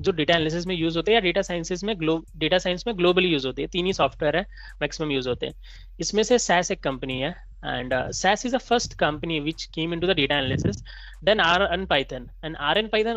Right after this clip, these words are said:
open source है, and sas एक एंटिटी है, कंपनी है। But sas उसके साथ क्या provide करती है? डेटा security भी, and, uh, data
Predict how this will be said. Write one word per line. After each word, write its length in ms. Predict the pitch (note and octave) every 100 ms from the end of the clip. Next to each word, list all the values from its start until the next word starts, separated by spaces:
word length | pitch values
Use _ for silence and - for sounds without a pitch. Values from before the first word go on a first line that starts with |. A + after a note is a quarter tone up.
| D3
open 280 | D3 G3+ G3+
source 240 | G#3 -
है, 180 | A#3+ G3
and 120 | F#3+
sas 260 | F3 F#3+ -
एक 120 | - - -
एंटिटी 320 | D3 F3 G3+ D#3
है, 80 |
कंपनी 400 | C3 C3+ C3+ B2+
है। 80 | A#2+ B2+ - - - - F#3+
But 60 |
sas 320 | - - - A3
उसके 200 | - A3+
साथ 140 | A3+
क्या 200 | - G3+
provide 300 | G3+ G3 F#3
करती 260 | F#3 E3 F#3
है? 80 |
डेटा 280 | F3+ D3 F3
security 520 | E3+ - D#3 D#3+ F#3
भी, 200 | F3 G#3 - - -
and, 300 | D3+ C#3+ C#3+
uh, 80 | C#3 D3 E3+
data 180 | D#3